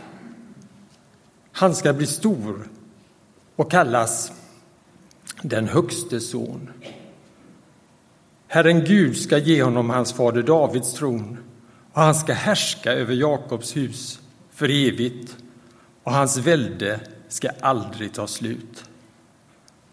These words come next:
Maria sa till ängeln: "Hur ska detta ske? Jag har ju aldrig haft någon man." Men ängeln svarade henne:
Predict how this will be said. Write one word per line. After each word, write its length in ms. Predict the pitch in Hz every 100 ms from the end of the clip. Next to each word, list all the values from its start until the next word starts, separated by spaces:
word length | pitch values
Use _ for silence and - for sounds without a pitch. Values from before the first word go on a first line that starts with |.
| _ _ _ _ _ _
Maria 440 | 143 156 151 123
sa 200 | 117 127
till 140 | 110 117
ängeln: 380 | 113 107 101 101 - - - - _ _ _
"Hur 120 | -
ska 200 | 165 170
detta 480 | 156 196 - - 185
ske? 360 | 190 151 107 - - - - - - _ _ -
Jag 100 | 147
har 120 | 151
ju 100 | 151
aldrig 360 | 196 175 120
haft 260 | 135 165 -
någon 300 | 120 113 120
man." 440 | 139 170 110 101 - - - - _ _ _ _ _ _ - _ _ _ _ _ _ _
Men 180 | - 143
ängeln 320 | 160 139 131
svarade 460 | 127 143 139 117 110
henne: 400 | 110 110 107 113